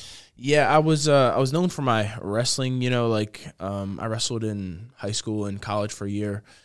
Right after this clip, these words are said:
And then, uh, I wanna say before that, you know, I tried some stuff out, maybe, like,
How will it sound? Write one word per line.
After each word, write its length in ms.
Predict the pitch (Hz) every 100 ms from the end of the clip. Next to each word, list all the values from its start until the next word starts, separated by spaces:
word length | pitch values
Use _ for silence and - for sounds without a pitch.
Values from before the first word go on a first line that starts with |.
| _ _ -
And 140 | 101
then, 300 | 104 104 104
uh, 340 | 101 98 98 92 -
I 60 |
wanna 160 | 123 170
say 140 | -
before 340 | 131 117 - 135
that, 140 | 113
you 80 | 98
know, 80 | 113
I 40 |
tried 280 | 120 123 117
some 100 | 120
stuff 240 | - 117
out, 260 | 110 107 95
maybe, 240 | 95 101
like, 280 | 95 82 80